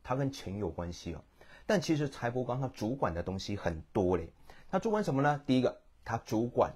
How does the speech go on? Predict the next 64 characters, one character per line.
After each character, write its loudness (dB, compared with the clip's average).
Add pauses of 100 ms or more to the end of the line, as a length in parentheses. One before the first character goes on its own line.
(140)
我 -6
们 -6
花 -6
钱 -8
的 -4
态 0 (140)
度 -6 (460)
啊。 6 (320)
第 10
二 10
个 6
呢， 4
主 0
管 4
什 -2
么 -2
呢？ -2
我 -2
们 0
理 0
财 -4
的 -4
观 -2
念。 -4 (680)
第 2
三 0
个， 6
它 -2
也 4
主 -2
管 2
呢 -2
我 -2
们 0 (140)
物 2
质 -6
的 0
享 -8 (120)
受。 0 (540)
诶， 4
这 6
物 2
质 0
享 -4
受 -2
什 -6
么 -4
概 -4
念？ -8 (120)
那 -4
像 -2
可 -6
能 -2
有 -2
些 -2
同 -6
学 -6
就 -4
会 0
觉 -6
得 -2
说 -4
，“哎 -8
呀， -8